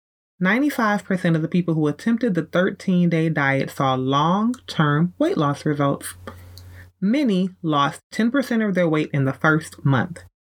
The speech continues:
It seemed unfair for her to keep information about the book to herself, but Tony and Brianna's success meant she might lose her money.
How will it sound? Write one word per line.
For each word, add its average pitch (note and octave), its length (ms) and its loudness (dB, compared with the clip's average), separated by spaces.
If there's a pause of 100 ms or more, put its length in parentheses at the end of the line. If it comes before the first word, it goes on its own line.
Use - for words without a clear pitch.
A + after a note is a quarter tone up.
(280)
It F#3+ 100 0
seemed C4+ 440 0
unfair D#3+ 480 0
for D3+ 160 -4
her D3+ 100 0
to C#3+ 60 -4
keep - 240 -2
information C#3 520 0
about C3+ 300 0
the C#3 60 -4
book C#3 220 0
to D3 80 -2
herself, A#3 500 0
but C#3 180 0
Tony B3+ 380 0
and G3+ 120 2
Brianna's D#3+ 380 0
success C#3 400 0
meant C#3 180 2
she B3 200 -2
might D#3 240 0
lose C3 220 -2
her D#3 120 0
money. C#3 380 0